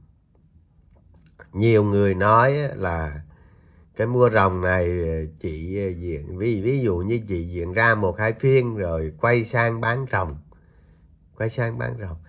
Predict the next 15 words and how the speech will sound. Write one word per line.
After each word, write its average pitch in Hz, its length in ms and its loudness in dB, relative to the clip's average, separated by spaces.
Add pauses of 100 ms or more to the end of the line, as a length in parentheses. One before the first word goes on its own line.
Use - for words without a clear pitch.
(440)
Các 123 160 -2
bạn 80 320 2 (300)
vào 87 680 0
các 101 280 -2
cái 120 220 -4
trang 120 480 2
của 78 360 -8
các 104 220 -6
cái 127 120 -10 (120)
quỹ 117 400 -2
á, 180 80 2 (260)
chứng 147 300 -4
chỉ 90 300 -4
quỹ 95 280 -4
đó, 165 140 4